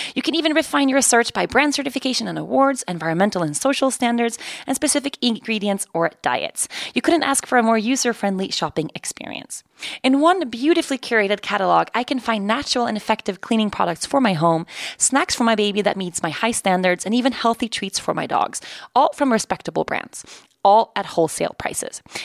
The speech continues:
It's a fantastic one-stop shop that makes grocery shopping fun and easy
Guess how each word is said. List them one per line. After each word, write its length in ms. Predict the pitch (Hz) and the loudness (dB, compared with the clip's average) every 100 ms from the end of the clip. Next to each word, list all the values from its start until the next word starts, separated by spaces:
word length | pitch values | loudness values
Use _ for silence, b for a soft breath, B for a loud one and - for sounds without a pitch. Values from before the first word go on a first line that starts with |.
| B | B
It's 120 | - | 0
a 40 | 294 | 2
fantastic 540 | 294 285 285 285 - | 2 2 2 0 2
one-stop 480 | 233 277 - 285 311 | 2 2 2 0 0
shop 300 | - 247 - | 0 0 0
that 100 | 214 | 0
makes 220 | 208 - | 0 -2
grocery 360 | - 269 - 226 | 2 2 2 2
shopping 340 | 214 190 190 | 2 0 -4
fun 340 | - - 359 339 | -4 0 2 2
and 160 | 269 - | 0 2
easy 340 | 269 240 262 | 4 4 2